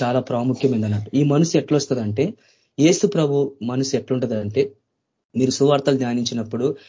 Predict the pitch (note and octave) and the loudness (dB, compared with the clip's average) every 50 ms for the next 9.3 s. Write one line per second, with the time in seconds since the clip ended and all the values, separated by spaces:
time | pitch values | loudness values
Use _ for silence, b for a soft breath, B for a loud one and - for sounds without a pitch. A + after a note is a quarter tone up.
0 | B B B B2+ C3 C3+ B2+ B2+ C3 C3+ D3+ C#3+ - - C3 - - - _ _ | B B B -2 0 0 0 2 2 2 2 2 2 0 -2 -2 -2 -8 _ _
1 | _ B2 A#2 A2+ - D3+ D3 C#3 B2+ A#2 A#2+ A#2+ B2+ A#2 A2 A#2+ A#2+ B2 B2 A2 | _ -6 -6 -2 0 2 2 2 2 0 -2 -4 -4 -4 -4 -4 -4 -4 -4 -2
2 | - B2 B2+ C3 C3 C3 B2+ B2 A#2+ B2+ B2 - - A#2 A#2 A#2+ A#2 A#2+ - A#2+ | -2 0 0 2 2 2 0 0 -2 -4 -4 -4 -4 -4 -2 -2 -2 -2 -2 0
3 | A#2+ C3 B2+ - - C3 B2+ B2+ - A#2+ A#2+ B2 A#2+ A2+ - C3 C3+ C3+ D3 C#3 | 2 2 0 0 0 -2 -2 -2 -2 -2 -2 -2 -2 0 2 4 4 6 6 4
4 | C#3 B2 B2 A2+ A2+ A2 A2 A2 G#2+ A2 G#2+ G#2+ B B B B - C3+ C3 - | 4 2 0 0 0 -2 -2 -2 -2 -2 -4 -6 B B B B -4 -4 -4 -4
5 | - - F3+ D3 B2+ C3 B2+ - E3 D#3 D3 C3 B2 A#2+ A2+ - C#3 C3+ C3 A#2+ | -2 0 0 2 2 0 0 4 4 6 6 6 4 2 -2 0 2 2 2 2
6 | A2 A2+ G#2+ A2 A2 G#2 G#2+ - - A#2+ B2 A#2+ B2+ C#3 C#3+ - D3+ D3 C#3 C#3+ | 0 -2 -2 -2 -2 -2 -4 -4 -4 -4 -2 2 2 2 2 2 2 2 2 2
7 | - - A#2+ A#2+ B2 B2 B2 - - - B2+ D3 F3+ b b b b b b - | 0 -4 -4 -4 -4 -4 -4 -4 -2 0 2 2 0 b b b b b b -4
8 | A#2 A#2 A#2+ A#2 A#2 A#2+ B2 C3 - C#3 C3 A#2+ G#2+ G#2 G#2 G#2 G#2 A2 G#2+ G#2+ | -2 -2 -2 -2 -2 -2 -2 -2 0 0 0 0 -2 -2 -4 -2 0 0 2 2
9 | G#2+ G#2 G2 G2 - - | 2 0 -2 -4 -8 -10